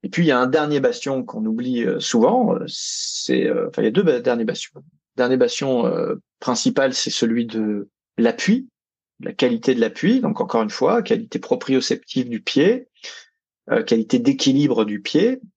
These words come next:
qui, euh, se développe notamment par de la stimulation, hein, donc simplement appuyer sur la voûte plantaire, la stimuler, passer du temps à marcher à pieds nus, euh, chez nous. Alors, autant je suis pas très branché, euh, mi-, ultra minimalisme en course à pied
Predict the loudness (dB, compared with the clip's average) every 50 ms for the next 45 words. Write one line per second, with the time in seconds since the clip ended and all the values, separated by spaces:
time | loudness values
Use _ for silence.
0 | _ _ -20 -16 -8 -4 -2 0 2 2 2 2 0 -2 -2 -4 -6 -8 -12 -10
1 | -4 -2 -2 0 2 2 2 2 0 -2 -4 -2 0 0 0 0 -2 -2 -4 -4
2 | -4 -2 -4 -2 -2 2 2 4 4 4 2 2 0 0 2 2 0 0 0 -2
3 | -4 -4 -6 -4 -2 0 0 2 2 0 0 -2 -2 0 2 2 2 2 2 2
4 | 2 2 2 0 -4 -6 -4 -4 -2 0 0 0 2 2 0 0 -2 0 0 2
5 | 2 4 4 4 4 2 2 0 -2 -2 -2 -6 -6 -6 -4 -2 0 0 0 0
6 | 0 -2 -2 -2 0 0 0 -2 -2 0 0 2 4 4 2 2 0 _ _ _
7 | _ _ _ _ _ _ _ _ _ _ _ _ _ _ -18 -18 -16 -14 -12 -12
8 | -10 -10 -8 -6 -4 -2 0 2 2 2 2 0 -2 _ _ -12 -10 -8 -6 -4
9 | -4 -4 -4 -4 -4 -2 -4 -4 -4 -6 -6 0 2 2 4 4 2 0 0 0
10 | 0 2 2 4 4 4 2 2 2 0 0 0 0 -2 -4 -4 -4 -4 -4 -2
11 | 0 0 2 2 4 4 4 2 2 0 -2 -2 -2 0 0 -2 -2 -2 -4 -2
12 | 0 0 0 2 0 -2 -4